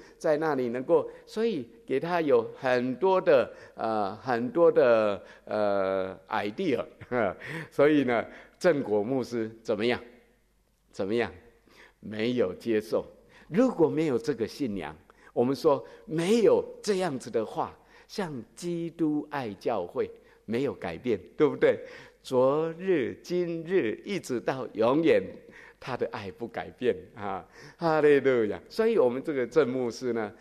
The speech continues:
他没有这样子的选择，一点都没有去想到这些事啊。呃，听说，他说他有一次啊，有一次啊，他去住了那个 hotel，他到，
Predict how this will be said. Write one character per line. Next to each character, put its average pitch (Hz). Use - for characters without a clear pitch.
他 131
没 117
有 110
这 131
样 123
子 98
的 92
选 92
择， 92
一 254
点 120
都 131
没 135
有 104
去 127
想 82
到 -
这 117
些 120
事 110
啊。 90
呃， 107
听 151
说， 139
他 170
说 180
他 175
有 117
一 180
次 151
啊， 98
有 113
一 160
次 151
啊， 95
他 151
去 156
住 156
了 110
那 123
个 110
hotel， 117
他 135
到， 117